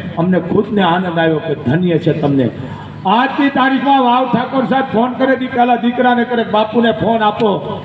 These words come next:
કામ છે." તમે વિચાર કરો, "બાપુ મારો રૈયતનો દીકરો છે," કે.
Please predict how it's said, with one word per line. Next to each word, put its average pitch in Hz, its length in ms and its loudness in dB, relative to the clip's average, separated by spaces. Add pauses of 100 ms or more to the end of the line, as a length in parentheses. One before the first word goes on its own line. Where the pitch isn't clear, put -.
(420)
કામ 202 220 2
છે." 208 260 -2
તમે 214 140 2
વિચાર 254 360 0
કરો, 254 220 2
"બાપુ 240 360 0
મારો 233 340 2
રૈયતનો 214 540 2
દીકરો 180 400 -2
છે," 131 200 -2
કે. 113 200 -2